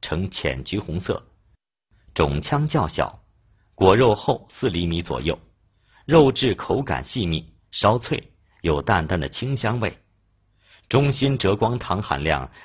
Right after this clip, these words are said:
在百分之十六左右。存放七至十天以后，果肉稍软，更加的蜜甜，口感品质也更佳。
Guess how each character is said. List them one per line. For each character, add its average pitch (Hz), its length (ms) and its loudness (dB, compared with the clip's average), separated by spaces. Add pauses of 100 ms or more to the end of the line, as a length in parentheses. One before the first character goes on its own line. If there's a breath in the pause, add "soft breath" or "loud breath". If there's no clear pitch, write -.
(260 loud breath)
在 - 380 -2
百 64 240 -2
分 85 160 -8
之 90 100 -2
十 - 160 -4
六 139 220 -2
左 64 160 -8
右。 73 260 -8 (1400)
存 131 280 0
放 139 340 -2
七 131 240 -2
至 92 140 -4
十 - 180 -2
天 139 260 -4
以 - 80 -8
后， - 340 -8 (280)
果 73 180 2
肉 73 160 0
稍 139 240 0
软， 73 320 -4 (300)
更 92 320 0
加 80 180 -2
的 - 80 -8
蜜 104 220 -4
甜， - 360 -6 (480)
口 113 240 4
感 98 240 2
品 71 280 -6
质 90 120 -2
也 67 140 -2
更 76 240 -4
佳。 98 300 -4